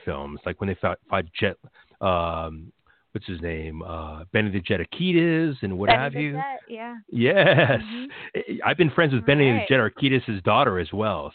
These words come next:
Speaker 1: So, you know, it's a very small world
Speaker 2: Really?
Speaker 1: as well. Yes.
Speaker 2: Okay.
Speaker 1: I mean, y-,
Speaker 2: So my dad,
Speaker 1: you want
Speaker 2: yeah,
Speaker 1: Go
Speaker 2: my
Speaker 1: ahead.
Speaker 2: dad used to
Speaker 1: Go
Speaker 2: be
Speaker 1: ahead.
Speaker 2: friends with, uh, Benny. That's all I wanted. I just
Speaker 1: <laughs>
Speaker 2: was gonna say my dad, my dad was good friends with Benny,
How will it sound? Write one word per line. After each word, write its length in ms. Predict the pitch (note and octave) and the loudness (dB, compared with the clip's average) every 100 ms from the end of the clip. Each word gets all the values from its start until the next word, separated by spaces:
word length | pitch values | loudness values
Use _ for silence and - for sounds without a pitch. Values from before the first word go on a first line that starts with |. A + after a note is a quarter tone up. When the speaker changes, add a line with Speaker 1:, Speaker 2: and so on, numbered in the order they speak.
| - | -6
Speaker 1:
So, 180 | F#2+ G2 | -4 -4
you 100 | A2 | -2
know, 80 | A2 | 0
it's 140 | G#2 F#2+ | -2 -2
a 40 | |
very 220 | A2 A2+ - | -2 -2 -4
small 220 | A2+ G#2 | -4 -2
world 260 | G2+ G2 - | -2 -2 -2
Speaker 2:
Really? 280 | - B2+ - | -2 -4 -4
Speaker 1:
as 40 | |
well. 380 | F#2 D#2+ D2 D2+ - _ - | -4 -4 -6 -12 -20 _ 2
Yes. 300 | C3+ B2+ G#2+ | 4 4 2
Speaker 2:
Okay. 260 | C4 - | -2 0
Speaker 1:
I 20 | C#3+ | 2
mean, 200 | C#3 C3+ | 4 2
y-, 100 | F3+ | -4
Speaker 2:
So 60 | B3+ | -4
my 180 | B3+ B3 | -4 -6
dad, 200 | C4 C3 | -4 0
Speaker 1:
you 60 | |
want 240 | G#3 C4 G#3 _ | 2 0 -2 _
Speaker 2:
yeah, 420 | B3+ A#3+ A#3 G#3+ A3 - | -8 -6 -4 -6 -8 0
Speaker 1:
Go 80 | B2+ | 0
Speaker 2:
my 60 | |
Speaker 1:
ahead. 40 | A2 | 0
Speaker 2:
dad 180 | C#4 B3 | -6 -10
used 120 | B3 | -6
to 20 | - | 2
Speaker 1:
Go 60 | |
Speaker 2:
be 40 | C#3+ | 4
Speaker 1:
ahead. 120 | A2+ | 4
Speaker 2:
friends 240 | G3+ G3 | -2 -12
with, 140 | G3 F3+ F#3 | -14 -14 -10
uh, 140 | F3+ | -10
Benny. 320 | F#3+ G3 E3 - _ - | -6 -8 -8 -20 _ -14
That's 180 | A3+ G3 | -12 -10
all 80 | F3+ | -10
I 100 | E3+ | -10
wanted. 220 | F3 - | -12 -14
I 140 | A3 A3 | -12 -12
just 160 | A3 - | -14 -14
Speaker 1:
<laughs> 40 | |
Speaker 2:
was 80 | - | -2
gonna 200 | - - - | 0 2 4
say 100 | A#3 | 4
my 80 | G3+ | 4
dad, 400 | B3 G#3 G3+ G3 | 2 0 -2 -8
my 180 | A#3 A3 | -10 -8
dad 180 | G#3+ G#3+ | -8 -10
was 120 | G3+ | -10
good 140 | A3+ F#4 | -10 -10
friends 220 | - A3+ | -8 -10
with 160 | G#3 G3+ | -10 -12
Benny, 320 | G3 F#3+ F#3+ | -12 -14 -16